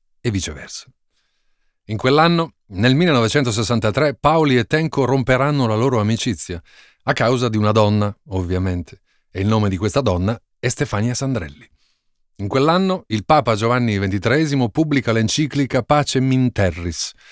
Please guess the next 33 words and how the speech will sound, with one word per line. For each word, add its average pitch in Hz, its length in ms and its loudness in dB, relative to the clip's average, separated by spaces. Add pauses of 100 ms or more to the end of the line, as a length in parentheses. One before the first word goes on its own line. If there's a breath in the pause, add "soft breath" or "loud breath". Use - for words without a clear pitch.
(260 soft breath)
nella 107 180 -2
quale 151 280 6
la 110 120 4
guerra 147 420 4
viene 104 260 2
finalmente 101 1040 2
e 123 120 2
ufficialmente 131 720 0
condannata, 151 640 -4 (360 loud breath)
senza 131 420 2
se 131 340 0 (260)
e 98 100 -6
senza 113 380 -2
ma. 95 340 -4 (760)
A 104 100 -2
ottobre 131 540 2 (120)
una 101 180 -2
valanga 104 340 2
d'acqua 104 420 0
esce 107 240 -4
dalla 92 200 -2
diga 101 220 -2
del 90 140 -2
Vajont 90 480 -2 (380 soft breath)
e 110 80 -6
si 135 160 2
abbatte 143 360 2
sul 117 180 -2
paesino 110 420 2
di 101 80 2
Longarone, 98 580 2
nel 87 180 -2
Bellunese, 98 640 0